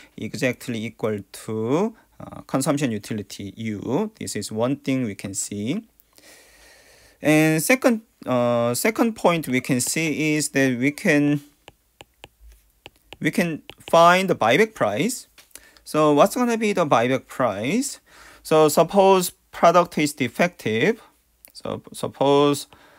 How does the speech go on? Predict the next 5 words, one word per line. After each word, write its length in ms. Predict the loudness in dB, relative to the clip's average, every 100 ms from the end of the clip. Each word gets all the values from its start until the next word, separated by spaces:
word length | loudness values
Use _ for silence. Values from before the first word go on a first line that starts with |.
| _ _ _
product 440 | 0 2 2 0 -4
is 140 | -4
defective. 920 | -4 -4 -2 -4 -4 -2 0 0 -4 _ _ _ _
So 840 | -8 -2 0 2 2 0 0 -4 _ _ _ _ _ _
firm 800 | -4 6 8 8 4 0 0 -2